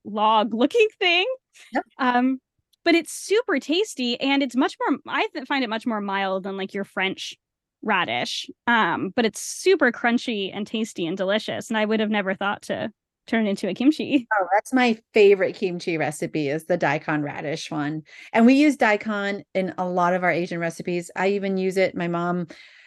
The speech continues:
Speaker 2: uh, she started putting it into our pho to sweeten it up. So it's actually a very versatile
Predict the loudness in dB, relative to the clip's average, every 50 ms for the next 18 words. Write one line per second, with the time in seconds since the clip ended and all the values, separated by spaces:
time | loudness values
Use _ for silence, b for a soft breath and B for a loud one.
0 | B B -10 -10 -8 -8 -10 -12 -12 -12 -8 -4 -4 -4 2 4 4 4 4 2
1 | 2 0 0 0 2 0 -2 -2 -4 _ _ 0 2 2 2 2 -2 -2 -2 0
2 | 0 2 2 2 0 -2 -2 -4 -4 -4 -4 -2 -2 -2 -2 -4 -6 _ _ _
3 | _ -6 -6 -6 -6 -6 -4 -4 -2 0 0 2 2 2 0 0 -2 _ -12 b
4 | b b b 4 4 6 6 4 4 4 4 4 4 4 2 2 2 2 0 0
5 | 0 0 0 0 0 0 2 2 2 2 2 0 -2 _